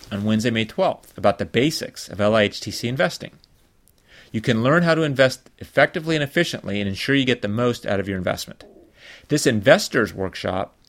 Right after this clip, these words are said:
runs parallel with our tax credit basics workshop. We encourage you to come join us at our conference in New Orleans next Thursday and Friday. We also encourage you to come a day early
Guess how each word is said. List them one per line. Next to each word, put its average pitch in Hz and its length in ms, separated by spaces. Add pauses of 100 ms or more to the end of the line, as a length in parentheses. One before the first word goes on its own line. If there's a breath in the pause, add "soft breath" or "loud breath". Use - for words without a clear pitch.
(120)
runs 110 280
parallel 139 580
with 104 160
our 104 100
tax 107 280
credit 139 220
basics 202 400
workshop. - 380 (800 soft breath)
We 107 80
encourage 160 380
you 131 80
to 113 60
come 127 300
join 151 320
us 104 240
at - 60
our 120 80
conference 107 400
in 101 60
New 113 120
Orleans 107 420
next 107 200
Thursday 117 220
and 147 100
Friday. 98 500 (400 loud breath)
We 117 80
also 143 160
encourage 135 280
you 123 60
to 120 60
come 127 160
a 120 60
day 117 140
early 135 520